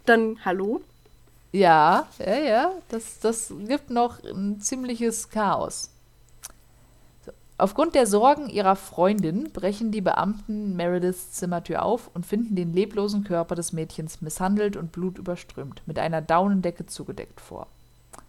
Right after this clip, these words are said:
Speaker 2: Nach genauerer Inspektion der Leiche steht der Verdacht einer Vergewaltigung nahe.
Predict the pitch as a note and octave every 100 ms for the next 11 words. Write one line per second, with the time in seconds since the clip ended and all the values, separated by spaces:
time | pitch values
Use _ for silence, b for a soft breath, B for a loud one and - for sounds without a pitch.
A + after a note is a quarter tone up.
0 | b b b - F3 G#3+ G#3 G#3+ G#3+ C#4+
1 | C4+ B3 A3+ - G#3 - G#3 G3+ G3 F3+
2 | F3 A3 A#3 A3+ - G3+ G#3 G3+ F#3 E3+
3 | F#3 - F3+ F3 F3+ F#3 F3+ F3 E3 D#3
4 | D#3+ D3 - - E3